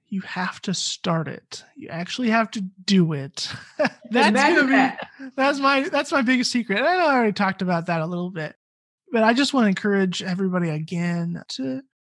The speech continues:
Speaker 1: just put something out there, and maybe put something out there means you share it with a few close friends.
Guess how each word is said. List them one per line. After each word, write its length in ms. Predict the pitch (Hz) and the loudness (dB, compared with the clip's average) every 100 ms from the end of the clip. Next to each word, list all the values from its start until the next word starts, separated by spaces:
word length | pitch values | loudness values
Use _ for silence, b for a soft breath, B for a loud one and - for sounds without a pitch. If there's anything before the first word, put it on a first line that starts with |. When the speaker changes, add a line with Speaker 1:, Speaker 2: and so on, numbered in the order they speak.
| _ _ | _ _
Speaker 1:
just 240 | - 320 - | -6 -4 0
put 120 | 415 | -2
something 260 | - 381 269 | 0 0 4
out 240 | 262 359 | 4 4
there, 360 | 254 185 175 180 b b - | 2 2 2 -4 b b 0
and 160 | 254 247 | 4 6
maybe 260 | 294 330 | 6 4
put 180 | - 320 | 2 0
something 260 | 311 277 262 | 0 2 2
out 180 | 254 254 | 2 2
there 140 | 247 | 0
means 380 | 226 226 220 - | 2 0 -2 -2
you 100 | 220 | -4
share 340 | - 220 240 | -2 2 2
it 80 | 226 | 2
with 140 | 208 | -2
a 40 | 208 | -4
few 180 | - 220 | -4 -4
close 260 | 220 208 | -2 -4
friends. 500 | - 302 220 - - | -6 -10 -10 -14 -20